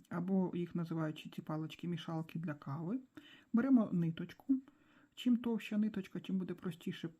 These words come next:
м, сам процес в'язання. Продіваємо ниточку всередину втулки, виводимо на другий кінець і пальчиками правої руки тримаємо цей кінчик. Е, лівою рукою виконуємо,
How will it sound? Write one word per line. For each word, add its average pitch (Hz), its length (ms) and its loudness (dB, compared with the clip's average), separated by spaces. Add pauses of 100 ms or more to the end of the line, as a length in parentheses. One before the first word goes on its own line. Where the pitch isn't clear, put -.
(160)
м, 170 480 -2 (100)
сам 175 160 -4
процес 165 520 -8
в'язання. 156 680 0
Продіваємо 226 640 0
ниточку 180 420 -4
всередину 180 560 -4
втулки, 165 600 -6 (1400)
виводимо 175 680 -2 (800)
на 175 100 0
другий 170 320 -2
кінець 180 560 -2
і 190 80 2
пальчиками 175 640 -4
правої 170 360 -4
руки 170 220 -8
тримаємо 160 600 -6 (120)
цей - 80 -10
кінчик. - 580 -10 (680)
Е, 175 160 -2
лівою 220 360 4
рукою 170 440 -2
виконуємо, 208 520 0